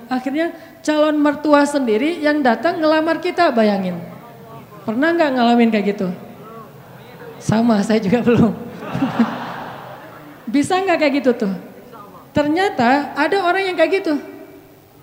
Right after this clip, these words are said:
Allah yang menikahkan dia, bukan mertuanya. Dan mertuanya masih bingung, tapi Allah sudah mantap. Siapa yang kayak gitu?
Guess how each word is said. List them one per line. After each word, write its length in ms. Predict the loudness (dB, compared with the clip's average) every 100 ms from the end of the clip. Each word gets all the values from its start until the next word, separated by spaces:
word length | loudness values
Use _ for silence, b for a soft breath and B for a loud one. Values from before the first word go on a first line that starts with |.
| -20 -20 -20 _ 0
Allah 340 | 2 2 2
yang 240 | 2 2 2
menikahkan 640 | 2 2 0 0 2 2
dia, 240 | 2 0
bukan 460 | 0 -4 -2 0 0
mertuanya. 760 | -2 0 0 2 2 0 -2 -16 -20 -20 -20 -8
Dan 160 | -4
mertuanya 480 | 0 0 2 0 0
masih 240 | 0 0 0
bingung, 480 | -2 -2 -4 -4
tapi 240 | -2 -2 0
Allah 240 | 0 0
sudah 320 | 0 2 2
mantap. 400 | 2 -2 0 -4 -6 -16 -20 -20
Siapa 360 | -4 -2 -2 -2
yang 80 | -4
kayak 240 | -6 -8
gitu? 120 | -10